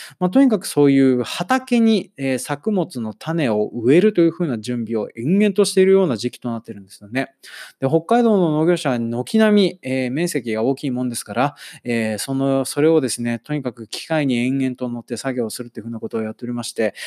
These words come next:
まあ、大変な時期なんでございますわ。で、大変なのにもかかわらずですね、あの、この時期って、どうもその、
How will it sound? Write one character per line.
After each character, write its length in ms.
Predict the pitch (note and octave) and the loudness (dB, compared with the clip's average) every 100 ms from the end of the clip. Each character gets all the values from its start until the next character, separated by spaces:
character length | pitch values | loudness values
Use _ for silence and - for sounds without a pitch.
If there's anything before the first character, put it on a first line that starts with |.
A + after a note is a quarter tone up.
| - - | -16 -2
ま 580 | C#3+ F3+ G3+ G#3 G3+ | 0 2 4 4 2
あ、 60 | G3 | 2
大 260 | F#3+ F3+ F3+ | 2 2 2
変 280 | F3 F3 | 2 2
な 120 | E3+ D#3+ | 0 -2
時 120 | D#3+ | -4
期 120 | C#3 | -6
な 100 | A#2 | -8
ん 80 | A2+ | -10
で 100 | A2 | -12
ご 120 | G#2+ | -14
ざ 120 | A#2 | -14
い 60 | A#2 | -12
ま 100 | A2+ | -12
す 120 | - | -8
わ。 180 | G#2 G2 _ _ _ _ | -6 -8 _ _ _ _
で、 300 | B2 A#2+ G2 _ _ _ _ - _ _ _ _ _ _ _ _ _ _ _ - | 0 0 0 _ _ _ _ -20 _ _ _ _ _ _ _ _ _ _ _ -6
大 300 | - F#3 A#3 | 0 2 2
変 400 | - A3 G3+ D#3+ | 4 4 4 4
な 140 | D3+ A#3 | 4 4
の 140 | G3+ | 4
に 140 | D#3 | 4
も 160 | F#3+ C#3 | 4 4
か 220 | - A#2+ | 0 -10
か 160 | - E3 | -2 2
わ 120 | E3+ | 4
ら 120 | C#3 | 2
ず 120 | G#2 | -2
で 120 | G2 F#2 | -10 -12
す 180 | - | -14
ね、 300 | G2+ C#3+ F#3 - - - - | -4 -2 -4 -12 -14 -14 -10
あ 100 | A2 | -8
の、 300 | G2+ G2+ G2+ | -8 -10 -12
こ 140 | - | 0
の 120 | A3 | 4
時 140 | C4 C#4 | 4 2
期 100 | B2+ | 0
っ 40 | |
て、 420 | - _ A2+ G#2 - - _ | -6 _ -2 -2 -8 -20 _
ど 180 | F3+ C4 | 2 4
う 20 | |
も 100 | G#3+ | 4
そ 140 | E3+ | 0
の、 400 | C#3 B2+ A#2 A2+ | -2 -2 -4 -6